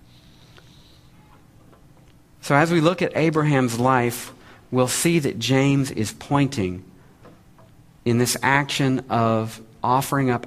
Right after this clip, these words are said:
Isaac. James is pointing to the capstone of his life of faith. But it's in some ways hard to see that in the way that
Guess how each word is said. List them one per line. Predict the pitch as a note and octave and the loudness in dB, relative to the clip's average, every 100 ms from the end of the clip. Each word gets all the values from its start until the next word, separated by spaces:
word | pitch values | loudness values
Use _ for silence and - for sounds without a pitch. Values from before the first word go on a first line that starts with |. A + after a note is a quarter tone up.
| - | -6
Isaac. | A#2 A#2+ G#2+ F#2 | -4 -2 -4 -6
James | A#2+ B2+ C3+ | -2 0 0
is | C3 | -4
pointing | - - C3 A#2+ A2 | -6 -6 -2 -2 -4
to | G#2+ | -6
the | G#2 | -8
capstone | - - C#3+ D3+ - - - A2 F#2 C#2 A1+ - - - - _ - _ - - - | -10 -6 -4 -4 -6 -10 -6 -4 -4 -6 -12 -20 -20 -20 -20 _ -20 _ -20 -20 -8
of | A2 | -2
his | A#2+ A2 | 0 0
life | A#2 A#2 G#2+ - | 0 0 -2 -8
of | |
faith. | - A2 - - - - - - - _ _ - _ _ - _ _ _ _ - - - - | -8 -6 -8 -10 -20 -20 -20 -20 -20 _ _ -20 _ _ -20 _ _ _ _ -20 -20 -20 -4
But | A#2+ | -2
it's | B2 - - - - | -2 -6 -16 -20 -10
in | - B2 | -4 0
some | - D#3+ | 2 2
ways | D3 A#2+ | 2 0
hard | - C#3+ C#3+ C#3 - | 0 0 2 0 -6
to | - | -6
see | - - D3 C3 | -6 -2 0 2
that | A2+ G#2 A2 | 2 0 -2
in | A2+ G#2+ | -2 -2
the | |
way | G#2 A2+ A#2+ A#2 | -2 0 0 0
that | G#2+ G#2 F#2+ | 0 -2 -4